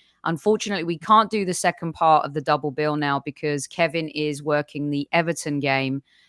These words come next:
And so we're gonna go live after Arsenal Chelsea tomorrow night. Myself,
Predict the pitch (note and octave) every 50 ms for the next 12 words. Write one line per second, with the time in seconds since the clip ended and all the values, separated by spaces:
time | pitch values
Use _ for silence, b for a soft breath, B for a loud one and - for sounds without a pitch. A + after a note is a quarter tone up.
0 | _ _ - D3 D3+ D3 D3 D3 D3 D3 D3 D3 D3 C#3+ - - - - - E3+
1 | D#3 D3 D3 D3 D3 D3+ D3 - D3+ E3 F3+ F#3 - G3+ G3 F3 F#3 F3 E3+ E3
2 | E3 E3+ F3 F3 F3+ F#3 F#3 F#3 F3+ - - - F3+ F#3 G3 G3+ - G#3 - -
3 | F3+ F3 - - F#3 F3 D#3+ - F3+ E3 D#3+ - - D#3+ - - E3+ D#3+ D#3 D3+
4 | D3+ D3 D3 D3 D3 - D3 D3 D3 - - - F3+ F3 F3+ F3+ -